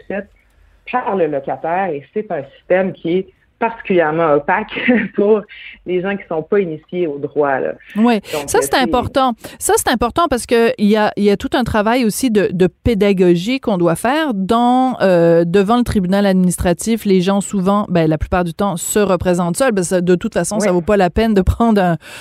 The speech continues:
Speaker 2: un, un avocat. Parfois, on en a tout simplement pas les
Speaker 1: C'est ça.
Speaker 2: moyens. Puis aussi parce que les, les sommes à aller chercher, il y a pas un avocat qui va dire, « Ben oui, ça vaut la peine de, de,
Speaker 1: <laughs>
Speaker 2: de se déplacer pour ça. » Mais ce que ça veut
Speaker 1: Non.
Speaker 2: dire, c'est et que si, euh, le citoyen se représente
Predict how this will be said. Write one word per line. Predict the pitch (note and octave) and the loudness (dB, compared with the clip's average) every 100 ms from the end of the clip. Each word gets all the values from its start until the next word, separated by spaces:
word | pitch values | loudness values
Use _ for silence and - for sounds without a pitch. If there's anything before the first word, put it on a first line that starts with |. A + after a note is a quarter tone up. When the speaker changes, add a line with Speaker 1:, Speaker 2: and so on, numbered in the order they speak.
| D4 | -4
Speaker 2:
un, | F#3 F#3 - | 0 0 0
un | G3 F#3+ | 2 2
avocat. | F3+ F#3 C4 C4+ | 2 2 0 0
Parfois, | G3+ E3 A#3 | -2 0 2
on | |
en | G3+ F#3 | 2 2
a | F3 | 0
tout | - | -2
simplement | G3+ A3+ G3+ F#3+ F3 | -2 0 2 2 0
pas | E3+ A#3 | 2 2
les | G3 | 2
Speaker 1:
C'est | |
ça. | |
Speaker 2:
moyens. | F3 F3 B3 D4+ - - - | 2 2 2 -2 -8 -10 0
Puis | A3+ | 2
aussi | G3+ D4+ | 2 0
parce | G#3+ | 0
que | A#3 | 0
les, | G3+ F#3 F3 | 2 2 2
les | F#3+ | 2
sommes | F3+ - C4 A#3+ | 2 2 0 2
à | F#3 | 2
aller | E3 F3+ | 2 2
chercher, | F3+ E3+ - - B3 | 0 -4 -4 -4 -2
il | G#3 | -2
y | E3 | -2
a | |
pas | G#3+ | 0
un | G3+ F#3+ | 0 0
avocat | E3+ E3+ A3 A3 | 0 0 0 -2
qui | G3+ | 0
va | F3 | 0
dire, « | E3+ G3 F#3+ | 2 0 2
Ben | F3 | 2
oui, | E3+ G#3 | 2 0
ça | F#3 | -2
vaut | E3+ F#3 | 2 2
la | E3 | 2
peine | - G#3 G#3+ | 2 2 2
de, | F3+ E3+ D#3+ | 4 2 2
de, | E3+ D3+ E3 | 0 0 -6
Speaker 1:
<laughs> | - C4 F#3 | -10 -4 0
Speaker 2:
de | G3 | 2
se | |
déplacer | F3+ A#3 G#3+ G3 - C#4 | 2 0 0 0 0 -2
pour | - - | 0 -2
ça. » | - D#4 F4+ - - C#4 | 0 0 0 -6 -10 0
Mais | A3+ | 0
ce | - | 0
que | F4 G4 | -2 0
ça | F4+ | 0
veut | A3 | 2
Speaker 1:
Non. | G#3+ G3+ | 2 2
Speaker 2:
dire, | D#4 E4 | 2 0
c'est | F3+ A3+ | 0 0
et | |
que | G#3 G#3+ | 2 0
si, | G3+ - - D#4 E4 D4+ | 0 -2 2 4 4 2
euh, | G3+ F#3+ | 0 0
le | |
citoyen | F3+ - G#3 A3+ | 0 -2 -2 0
se | B3+ A3 | 0 0
représente | F#3 F3+ G3 F3+ G#3 A3+ | 0 -2 0 0 2 0